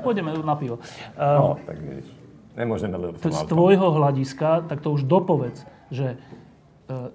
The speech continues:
Speaker 1: ten argument rôznych ľudí, ktorí hovoria, že idú s Ficom, lebo chcú zabrániť radikalizácii, rozkladu, chaosu, nepredstaviteľným veciam. Ty to považuješ, že to je iba výhovorka na to, aby mohli v tej vláde byť?
Speaker 2: E,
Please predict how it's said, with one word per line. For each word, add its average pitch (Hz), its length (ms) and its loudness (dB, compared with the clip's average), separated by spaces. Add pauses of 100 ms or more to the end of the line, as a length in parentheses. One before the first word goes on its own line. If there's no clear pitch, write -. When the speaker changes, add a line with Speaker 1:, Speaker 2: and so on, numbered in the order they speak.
Speaker 1:
ten 143 160 -4
argument 160 560 0 (160)
rôznych 165 560 2
ľudí, 127 320 -2
ktorí 143 180 -4
hovoria, 135 220 -2
že 123 240 -8 (240)
idú 143 320 -2
s - 180 -16
Ficom, 151 640 -4
lebo 139 580 2 (220)
chcú 143 160 -4
zabrániť 123 640 -2
radikalizácii, 123 1120 -4
rozkladu, 117 760 -6 (300)
chaosu, 127 640 -4
nepredstaviteľným 131 1120 -4
veciam. 185 480 -2 (500)
Ty 175 140 -2
to 156 160 0
považuješ, 151 500 0 (300)
že 147 100 -6
to 147 140 -4
je 151 160 0
iba 139 160 -2
výhovorka 151 720 0 (240)
na 143 160 -4
to, 170 100 0
aby 139 220 -2
mohli 135 260 0
v - 140 -8
tej 143 80 0
vláde 139 240 -2
byť? 196 160 -4
Speaker 2:
E, - 40 -20